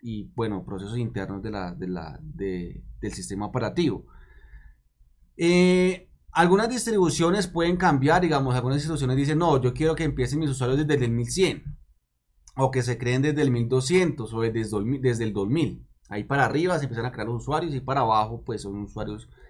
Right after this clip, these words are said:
del sistema. ¿Vale? Entonces, normalmente, un usuario,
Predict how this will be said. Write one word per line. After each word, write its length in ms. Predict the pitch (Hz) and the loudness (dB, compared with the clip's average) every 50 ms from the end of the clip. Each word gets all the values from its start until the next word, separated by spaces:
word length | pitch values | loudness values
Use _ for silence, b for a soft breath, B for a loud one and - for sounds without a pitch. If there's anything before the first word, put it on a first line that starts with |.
| b b b b _ | b b b b _
del 200 | - 110 123 117 | -2 0 0 0
sistema. 500 | - - - - - - - - - - - - - - - - - - _ _ _ - - _ - - - - - - - _ | 0 -2 -8 -12 -12 -14 -16 -16 -18 -20 -20 -20 -20 -20 -20 -20 -20 -20 _ _ _ -20 -20 _ -20 -20 -20 -20 -20 -20 -16 _
¿Vale? 380 | - 107 - 127 143 143 143 - b b b b b | -6 -4 -2 -2 -2 -4 -6 -10 b b b b b
Entonces, 580 | - 151 156 151 208 175 135 - - - - - - - - - - - - - - - - _ _ _ _ _ _ _ _ _ | -4 -2 0 2 2 2 2 0 -6 -12 -18 -20 -20 -20 -20 -20 -20 -20 -20 -20 -20 -20 -20 _ _ _ _ _ _ _ _ _
normalmente, 880 | - 151 170 180 202 226 247 269 269 269 214 156 - 160 170 185 196 - - - - - - - - - - - - | 0 2 4 4 2 2 0 0 -2 -2 -2 -4 -4 -6 -8 -8 -10 -12 -18 -20 -20 -20 -20 -20 -20 -20 -20 -14 -6
un 200 | - 160 180 208 | -2 0 0 0
usuario, 640 | 240 262 - - 220 196 147 131 131 147 180 202 - | 0 -2 -2 0 2 4 4 4 2 0 -4 -6 -10